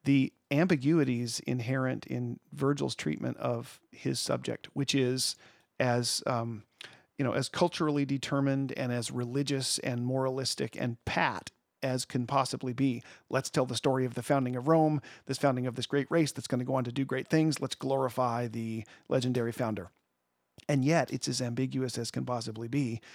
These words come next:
right down to the final scene where Aeneas, supposedly the embodiment of the Roman code of being kind to the, to the defeated, drives a spear through Turnus's heart for no reason in a fit of immoderate rage.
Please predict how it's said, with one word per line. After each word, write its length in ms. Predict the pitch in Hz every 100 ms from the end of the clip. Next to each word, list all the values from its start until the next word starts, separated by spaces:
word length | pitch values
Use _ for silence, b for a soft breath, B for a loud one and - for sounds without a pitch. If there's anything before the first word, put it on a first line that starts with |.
| B _
right 160 | 147 156
down 200 | 151 147
to 80 | 135
the 80 |
final 360 | 120 151 139 120
scene 440 | - 180 139 123
where 320 | 123 123 120 117 B B B
Aeneas, 460 | 131 135 170 139 127
supposedly 800 | - - 135 131 143 135 127 131
the 200 | 123 120
embodiment 760 | 131 117 127 147 139 123 117
of 100 | 120
the 100 | 120
Roman 340 | 117 135 131 -
code 420 | - 151 147 135
of 100 | 117
being 220 | 135 123
kind 420 | - - 143 135 127 -
to 100 | 127
the, 340 | 127 127 120 - _
to 160 | - 160
the 120 | 135
defeated, 600 | 127 - 185 143 120 127 B B B -
drives 440 | 131 131 143 147 143
a 40 |
spear 300 | - 147 139
through 160 | 139 131
Turnus's 460 | 147 143 117 131
heart 200 | 127 127
for 120 | -
no 100 | 131
reason 380 | 131 123 131 127
in 100 | 120
a 60 | 120
fit 180 | - 131
of 140 | 123
immoderate 500 | 117 113 110 107 -
rage. 480 | 110 101 92 90